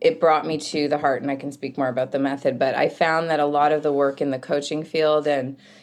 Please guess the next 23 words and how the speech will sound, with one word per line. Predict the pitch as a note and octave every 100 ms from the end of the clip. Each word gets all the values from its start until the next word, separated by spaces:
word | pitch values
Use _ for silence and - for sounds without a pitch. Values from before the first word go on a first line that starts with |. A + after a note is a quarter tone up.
| _
even | G3 F#3+ F#3
just | E3 E3
the |
visionary, | C#3+ D3+ D#3 D#3 D3 C#3+
pioneering, | D3 E3 D3+ D3 C#3+ C#3 C#3
innovation, | C#3+ D3 C#3+ C#3 C3+ - C#3 C3+ C3+ C3+
thought | - C#3+ C#3
leadership, | C#3 C#3 C#3 C#3 -
all | C#3 C#3+
of | C#3+
it | B2+
was | - C#3
so | - D3+
exciting | C#3+ G#3 G3+ F#3+
to | F#3 F3
me, | D3+ C#3+ F#3+ G3+ - - -
entrepreneurship, | C#3+ D3 D#3+ - D#3 D#3 D#3+ D3+
all | D3+
of | D3+
those | D3 D3
things. | - E3+ E3
But | C3+
what | C#3 D3 D3